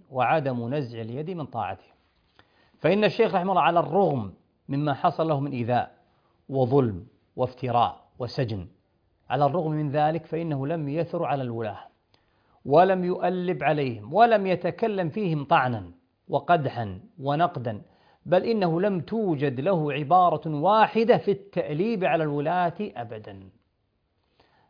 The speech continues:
بل إن شيخ الإسلام ابن تيمية رحمه الله قال فيما كتبه حول سجنه بسبب معتقده، أي سجن بسبب معتقده، بسبب قيامه بالحق، يكرهونه على أن يقول الباطل، ومع ذلك سجن وهو مظلوم قائل بالحق.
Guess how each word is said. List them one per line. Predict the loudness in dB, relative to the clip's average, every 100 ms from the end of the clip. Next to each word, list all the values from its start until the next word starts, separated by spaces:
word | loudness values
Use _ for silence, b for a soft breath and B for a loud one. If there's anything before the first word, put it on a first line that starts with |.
| 0
بل | 2 4
إن | 2 2 2
شيخ | 0 0
الإسلام | -4 2 2 2
ابن | -2
تيمية | -2 -2 -2
رحمه | -4 -2
الله | -2
قال | 4 8 8 8
فيما | 2 0 0
كتبه | 2 0 2 0 -2 -4
حول | 2 4 4 4
سجنه | 4 2 0 -2 -2
بسبب | -2 0 -2
معتقده، | -2 4 4 4 -2
أي | -4
سجن | -4 -4 -4
بسبب | 0 -2
معتقده، | -2 -2 0 0 -2
بسبب | -6 -6 -6
قيامه | -2 0
بالحق، | 0 4 6 6 0 _ -20 -20 _ _ _ _ _ _ _ -6
يكرهونه | -4 0 4 6 6 6 6 4
على | 2
أن | 2
يقول | 0 2 2
الباطل، | 8 10 10 8 0
ومع | 2
ذلك | -2 -2 -4
سجن | 0 0 2 0
وهو | -2 2 2 2
مظلوم | 0 0 0 0 0 -4 -6 _ -2
قائل | 2 2
بالحق. | 0 -4 -6